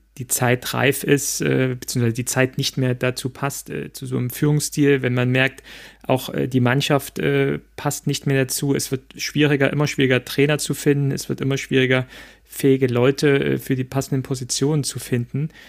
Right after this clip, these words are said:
ähm, dann, dann muss man auch als Unternehmen eben, äh, über, über personelle Veränderungen nachdenken, auch von oben herab. Und deswegen, wie gesagt, fühle ich gerade so diesen frischen Wind, der so durchgeht, weil eben auch im Zweifel in den letzten, äh,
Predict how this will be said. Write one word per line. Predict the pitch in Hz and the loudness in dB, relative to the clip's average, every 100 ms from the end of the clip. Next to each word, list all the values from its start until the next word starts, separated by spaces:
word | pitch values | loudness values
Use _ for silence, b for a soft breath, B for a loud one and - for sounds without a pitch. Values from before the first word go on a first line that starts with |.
| B B | B B
ähm, | 127 123 123 120 123 120 | 0 2 2 2 0 0
dann, | 123 120 113 | 0 0 0
dann | 113 113 | 0 0
muss | 117 - | -2 -2
man | 123 | -2
auch | - 123 | -2 -4
als | 127 - | -4 -4
Unternehmen | 123 117 120 180 117 | -2 0 2 2 2
eben, | - 120 117 120 | 0 -2 -2 -4
äh, | - | -4
über, | 123 127 120 117 | -6 -4 -2 -4
über | 127 120 120 | -4 -4 -4
personelle | 123 - 120 120 120 120 | -6 -10 -6 -4 -2 -4
Veränderungen | 113 - 180 143 110 113 | -4 0 2 2 0 -2
nachdenken, | 113 113 - 117 120 127 | -2 -4 -4 -6 -4 -6
auch | - 117 | -4 -4
von | - 123 123 | -4 -6 -4
oben | 123 120 | -2 -2
herab. | 123 143 - - | -2 -2 -2 -8
Und | 127 113 - B B B B - | -10 -12 -14 B B B B -14
deswegen, | 117 - 120 120 120 120 - - - _ _ _ _ - | -6 0 2 2 -2 -6 -20 -20 -20 _ _ _ _ -8
wie | 135 | -2
gesagt, | 123 - | 0 -2
fühle | - 185 | 0 2
ich | 196 - | 2 0
gerade | 117 117 | 0 2
so | 120 123 | 2 0
diesen | 123 120 | -2 -4
frischen | - - - 127 117 | -8 -6 -2 0 2
Wind, | 139 151 | 2 2
der | 135 | 0
so | 127 120 | 0 -4
durchgeht, | - 127 139 - 147 151 - B B | 0 2 2 2 2 2 -2 B B
weil | - 165 | 2 2
eben | 180 123 120 | 4 2 2
auch | 127 123 | 0 -2
im | - 123 | 0 -4
Zweifel | 117 127 123 120 | -2 0 0 2
in | 127 | 0
den | 120 | 2
letzten, | 117 - - 127 127 | 0 -2 -4 0 0
äh, | 131 131 120 123 | 0 0 0 0